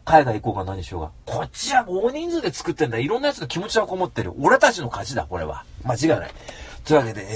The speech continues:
えー、今日はもう変な旅行行くよりも絶対ね、グリーンブックだと。まあ、海外行ったってしょうがないですよ。いや、行ったっていいんだけど、行ったっていいがね、別に劇場でこういう共有できる、音楽の共有できるっての立派な人生なわけ。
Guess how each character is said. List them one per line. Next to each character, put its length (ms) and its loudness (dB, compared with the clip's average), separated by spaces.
え 120 -6
ー、 80 -10
今 200 2
日 80 4
は 40 -4
も 320 -4
う 40 -8
変 180 -4
な 80 4
旅 160 2
行 160 6
行 60 6
く 100 -6
よ 80 4
り 80 0
も 60 -2
絶 200 0
対 220 10
ね、 240 -2
グ 140 4
リ 120 6
ー 40 -6
ン 40 -10
ブ 80 2
ッ 60 0
ク 100 2
だ 120 4
と。 220 -4
ま 180 0
あ、 80 -2
海 220 0
外 100 4
行 40 -4
っ 20 -4
た 80 2
っ 40 2
て 60 -8
し 100 -6
ょ 40 -2
う 40 0
が 80 -2
な 60 -4
い 40 -2
で 60 0
す 160 -6
よ。 240 -2
い 60 -6
や、 100 4
行 140 0
っ 20 -16
た 120 4
っ 40 -2
て 120 -2
い 20 2
い 40 0
ん 40 -2
だ 140 0
け 80 -4
ど、 240 -6
行 100 -2
っ 40 -12
た 160 4
っ 20 -16
て 160 -4
い 40 4
い 40 4
が 100 0
ね、 320 -6
別 280 -2
に 100 -2
劇 320 -2
場 160 0
で 120 0
こ 180 2
う 60 6
い 80 0
う 40 -6
共 260 4
有 160 -2
で 120 4
き 140 -6
る、 180 -2
音 180 2
楽 200 2
の 100 2
共 220 2
有 140 0
で 120 4
き 100 0
る 40 -4
っ 40 -10
て 120 6
の 80 -2
立 80 -2
派 180 2
な 80 6
人 160 -4
生 160 2
な 60 2
わ 80 -2
け。 260 -8